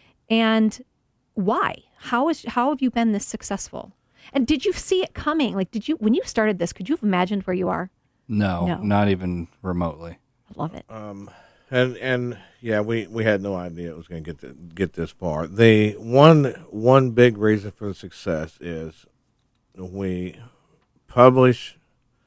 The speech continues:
Speaker 3: the information we find, we publish our opinions on that information, and we publish the actual documents
Speaker 1: Mm-hmm.
Speaker 3: given to us by the public body.
Speaker 1: Mm-hmm.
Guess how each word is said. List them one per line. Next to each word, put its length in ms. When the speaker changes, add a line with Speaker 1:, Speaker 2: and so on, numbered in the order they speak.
Speaker 3:
the 160
information 520
we 100
find, 500
we 120
publish 380
our 100
opinions 500
on 140
that 120
information, 600
and 80
we 120
publish 540
the 180
actual 420
documents 640
Speaker 1:
Mm-hmm. 520
Speaker 3:
given 280
to 160
us 240
by 200
the 80
public 420
body. 440
Speaker 1:
Mm-hmm. 220